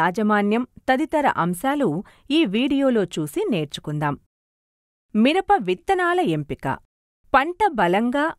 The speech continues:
మరియు ఆరోగ్యంగా పెరగడానికి, అలాగే తెగుళ్లని, బెట్టని తట్టుకునేలా సామర్థ్యం ఉన్న విత్తనాలను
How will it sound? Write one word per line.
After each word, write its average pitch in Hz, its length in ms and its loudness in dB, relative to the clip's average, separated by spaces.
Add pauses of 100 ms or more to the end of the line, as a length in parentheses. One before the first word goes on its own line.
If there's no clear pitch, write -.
(140)
మరియు 180 320 2 (300)
ఆరోగ్యంగా 311 560 -2 (100)
పెరగడానికి, 165 720 -2 (320)
అలాగే 208 340 0 (360)
తెగుళ్లని, 339 580 2 (340)
బెట్టని 381 380 0 (100)
తట్టుకునేలా 233 680 0 (260)
సామర్థ్యం 311 680 2
ఉన్న 302 140 0 (140)
విత్తనాలను 277 640 0